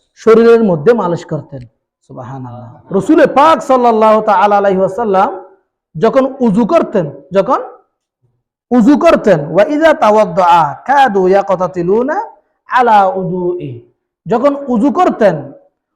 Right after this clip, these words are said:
উযুর পানিগুলো নেওয়ার জন্য সাহাবায়ে কেরাম একজন আরেকজনের সাথে ঝগড়া লাগাই দিত। সুবহানাল্লাহ। যেন সেখানে মারামারি হচ্ছে,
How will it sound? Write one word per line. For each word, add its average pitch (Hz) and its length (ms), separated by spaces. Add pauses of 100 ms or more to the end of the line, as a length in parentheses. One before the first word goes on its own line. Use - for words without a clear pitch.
(160)
উযুর 220 300
পানিগুলো 339 520
নেওয়ার 233 360
জন্য 247 520 (300)
সাহাবায়ে 240 520
কেরাম 190 360 (220)
একজন 180 360
আরেকজনের 185 540
সাথে 240 540 (380)
ঝগড়া 190 360
লাগাই 180 260
দিত। 175 180 (480)
সুবহানাল্লাহ। 131 640 (760)
যেন 226 280
সেখানে 277 320
মারামারি 247 520
হচ্ছে, 247 420